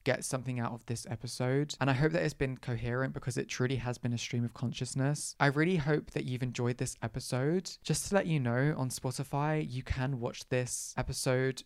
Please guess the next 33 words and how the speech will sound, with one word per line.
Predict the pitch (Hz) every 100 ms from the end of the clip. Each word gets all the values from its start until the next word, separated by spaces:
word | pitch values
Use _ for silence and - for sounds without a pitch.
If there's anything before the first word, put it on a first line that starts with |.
| _
through | 127 120
a |
video | 110 117 123 127
format. | - 131 139 151 160
I | 127 123
now | 123 123 131
do | - 123 120 165
video | 120 120 123 131 147 -
episodes | 139 147 156 156 160
on | 156
Spotify, | - 165 - - 160 180 180
and | 139
I | 151
also | 165 165 196 170
want | 156 -
to | - 147 135
let | 131
you | 131
know | 131
that | 139
you | 127
don't | 120 120
have | - 127 -
to | 151
watch | 147 156 - - - _ _ _ _
the | 160
video. | 147 160 165 165 165 - _ - _ 131
Um, | 123 127 135 -
if | 143 135
you're | 151 143
not | 143 -
keen | - 123 135 139
on | 131 131 131